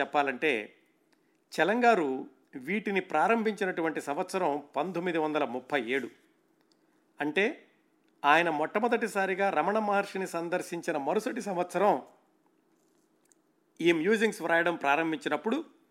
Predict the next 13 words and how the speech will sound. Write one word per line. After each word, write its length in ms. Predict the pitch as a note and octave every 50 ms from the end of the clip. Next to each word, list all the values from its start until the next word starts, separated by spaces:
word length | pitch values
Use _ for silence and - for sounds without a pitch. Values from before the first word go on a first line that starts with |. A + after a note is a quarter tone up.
| _ _ _ _ _ _ _ _ _ _ _ _ _ _ _ _ -
మిత్రుడు 360 | D#3+ G#3 G#3+ - B3+ B3 A#3
చింతా 360 | - - F#3+ G#3+ A3 B3 A#3+
దీక్షితులు 420 | G#3 G#3 G3+ G3 - - G3 F3 E3
గారికి 220 | E3+ F#3+ G3 F3+
ఒక 140 | E3+ - E3+
ఉత్తరంలో 380 | E3+ F3 - G#3+ A3 G3+ F#3 D#3+
రాశారు, 340 | D3+ D3+ - - C#3+ - - - _ _ _ _ _ _ _ _ _ _ _ _ _ _ _ _ _ _ _ _ -
"మ్యూజింగ్స్ 440 | D#3 F3+ A3+ A#3+ A3 B3 A#3+ F3+ G#3+
అనే 180 | G#3+ G#3 G3
కొత్త 260 | F#3+ - F3 F3 - A3
రకం 260 | A3 G#3+ A3 G#3+ F#3
సిరీస్ 360 | - G3 G3 F#3+ F3+ F#3 E3+
రాస్తున్నాను, 760 | D#3 D3+ D3+ D3+ - F3 E3+ E3 D#3+ D#3+ F3 A3 C#4 B3+ -